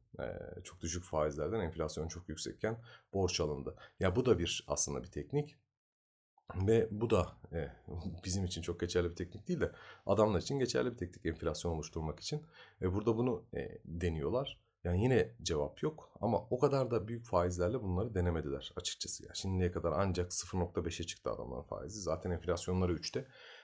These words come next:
Ama biraz enflasyon oluşturmayı başardılar. Şimdi diyorlar ki, "Bu biraz enflasyon oluşturmayı başardık. E, bunun önünün, e, kesmekten ziyade, nasıl anlatayım, enteresan bir şey deneyecekler." Bana öyle geliyor en azından.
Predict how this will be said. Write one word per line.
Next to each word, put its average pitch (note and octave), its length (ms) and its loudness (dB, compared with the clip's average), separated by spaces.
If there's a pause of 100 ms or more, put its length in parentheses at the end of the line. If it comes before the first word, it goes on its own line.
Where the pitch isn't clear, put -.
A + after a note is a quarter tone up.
(120)
Ama C#3 240 0
biraz D3 280 6
enflasyon C3 480 -2
oluşturmayı A#2 480 0
başardılar. E2+ 560 2
Şimdi A#2 320 -4
diyorlar D3 320 2
ki, - 160 -10 (600)
"Bu G#2+ 100 -2
biraz B2 220 2
enflasyon B2 500 -2
oluşturmayı A#2+ 480 -2
başardık. A#2+ 640 -2 (220)
E, F2 40 0 (420)
bunun C3+ 420 -2
önünün, A2+ 440 0 (360)
e, - 280 -6
kesmekten A#2 840 -4
ziyade, F2+ 640 0 (580)
nasıl B2 240 -2
anlatayım, F#2 320 2
enteresan G#2 440 0
bir F2+ 40 -6
şey F2+ 200 -2
deneyecekler." D#2 880 -2
Bana F2+ 240 4
öyle D2 160 -2
geliyor C2 340 -6 (100)
en C#2+ 60 -6
azından. G#2+ 440 -8